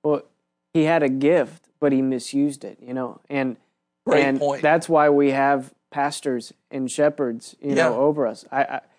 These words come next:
Speaker 1: you know, like, one of the things that, like, the, the thoughts that keeps coming to me that, that you might hear is, "Well, they're just trying," and you kind of alluded to it a little bit,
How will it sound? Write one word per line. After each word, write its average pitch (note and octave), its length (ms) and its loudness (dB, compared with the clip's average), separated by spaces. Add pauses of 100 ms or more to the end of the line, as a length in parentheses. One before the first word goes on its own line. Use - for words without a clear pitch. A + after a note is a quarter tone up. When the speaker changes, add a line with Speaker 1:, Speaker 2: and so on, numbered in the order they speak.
(280)
Speaker 1:
you D3 100 2
know, C#3+ 180 4
like, C3+ 220 4 (240)
one D3 180 2
of D3 100 2
the C3+ 360 4 (580)
things C#3+ 200 0
that, - 340 -2
like, C#3 220 0
the, C3+ 160 4
the B2+ 400 0 (260)
thoughts - 600 0
that C3+ 200 -2
keeps D3 240 -4
coming C#3 280 -2
to B2+ 60 -4
me C3+ 260 2
that, C#3 480 0
that C3+ 120 0
you C3+ 100 2
might C3+ 200 0
hear C#3+ 220 4
is, C3 180 -4
"Well, C#3+ 180 2
they're C#3+ 220 4
just D#3 300 -2
trying," C3+ 420 -6
and C#3+ 180 -2
you E3 100 2
kind D3+ 180 -4
of C3 100 -2
alluded C3+ 360 2
to C#3 100 -4
it B2+ 60 -2
a B2 40 -4
little C#3+ 200 0
bit, C3 180 0